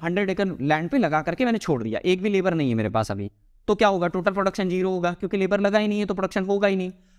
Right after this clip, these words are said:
और जाहिर सी बात है मार्जिनल भी ज़ीरो होगा। और अगर आपने टोटल कॉस्ट, मार्जिनल कॉस्ट ये सब पढ़ा हो तो मार्जिनल आपको पता होगी कि फर्स्ट यूनिट की मार्जिनल हमेशा डैश या ज़ीरो नहीं डैश होती है, पता है ना? ये पता है? अब मैंने एक लेबर हायर किया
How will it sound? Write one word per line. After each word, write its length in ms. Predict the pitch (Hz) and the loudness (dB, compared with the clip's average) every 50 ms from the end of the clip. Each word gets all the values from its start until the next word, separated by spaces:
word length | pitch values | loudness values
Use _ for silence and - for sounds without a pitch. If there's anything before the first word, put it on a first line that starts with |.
| _ - | _ 2
और 120 | 180 175 | 2 4
जाहिर 240 | 165 170 170 185 185 | 4 4 2 2 0
सी 100 | 185 202 | 0 4
बात 220 | 190 190 185 - | 4 4 4 4
है 100 | 190 180 - - _ _ _ - | 0 -6 -6 -8 _ _ _ -2
मार्जिनल 380 | 147 151 147 143 151 165 180 180 | 2 2 2 2 2 2 2 2
भी 120 | 180 190 | 2 0
ज़ीरो 220 | 165 170 180 175 180 | 0 0 0 0 0
होगा। 280 | 170 160 151 156 151 - - _ _ _ - | 0 0 0 0 -2 -2 -10 _ _ _ 4
और 140 | - 175 185 | 4 6 6
अगर 160 | 196 202 233 | 6 4 6
आपने 260 | 226 220 214 220 220 | 4 4 4 2 -2
टोटल 300 | 190 202 196 185 214 208 | 0 0 -2 0 0 -2
कॉस्ट, 320 | 196 202 190 196 202 - 190 | 2 2 2 2 2 2 2
मार्जिनल 380 | 180 180 170 175 190 196 196 | 2 2 2 0 -2 -2 0
कॉस्ट 260 | 175 196 190 190 - | 2 2 2 2 2
ये 60 | 185 175 | 0 0
सब 140 | - 185 | 0 0
पढ़ा 180 | - 185 196 196 | 2 2 4 4
हो 100 | 190 196 | 2 2
तो 100 | 208 196 | 0 0
मार्जिनल 400 | 180 160 156 151 175 196 202 196 | 0 0 0 0 0 0 2 2
आपको 180 | 185 - - 202 | 2 2 2 -2
पता 200 | 202 196 202 196 | -2 0 0 0
होगी 240 | 196 196 190 202 | 0 0 -2 -2
कि 100 | - 208 | -2 -4
फर्स्ट 240 | 180 - 190 185 - | 0 0 0 0 0
यूनिट 200 | 196 190 190 175 | -2 -4 -4 -2
की 60 | 190 | 0
मार्जिनल 320 | 190 185 180 170 180 190 190 | 0 2 2 2 0 -2 -2
हमेशा 260 | 185 180 175 - 190 | 0 -2 -2 0 0
डैश 240 | 180 170 180 185 196 | 2 2 2 2 2
या 100 | 196 180 | 0 0
ज़ीरो 500 | 160 160 - - 151 143 170 190 202 214 | 0 -4 -6 -6 -4 -2 -2 -2 0 0
नहीं 160 | 220 269 269 | 0 0 2
डैश 260 | 175 170 170 170 - | 2 2 2 2 -2
होती 260 | 170 160 - 175 160 | -4 -4 -4 -4 -4
है, 80 | 156 156 | -4 -4
पता 300 | 156 - - 185 190 233 | -6 -4 -4 2 4 4
है 100 | 226 233 | 2 2
ना? 120 | 277 330 - - _ _ - - | -2 -6 -8 -14 _ _ -12 -4
ये 60 | 165 165 | -2 0
पता 200 | 196 190 262 247 | 2 2 2 2
है? 140 | 262 311 - - _ _ - _ _ _ _ - | 0 -2 -10 -14 _ _ -20 _ _ _ _ 4
अब 280 | 185 208 - - - - - | 4 4 4 2 -12 -2 0
मैंने 220 | 156 185 208 208 | 0 2 2 2
एक 120 | 208 196 196 | 2 2 2
लेबर 220 | 196 185 180 165 | 2 2 2 2
हायर 220 | 147 139 120 113 | 2 2 0 0
किया 240 | - - 117 104 107 | -2 -2 -4 -6 -6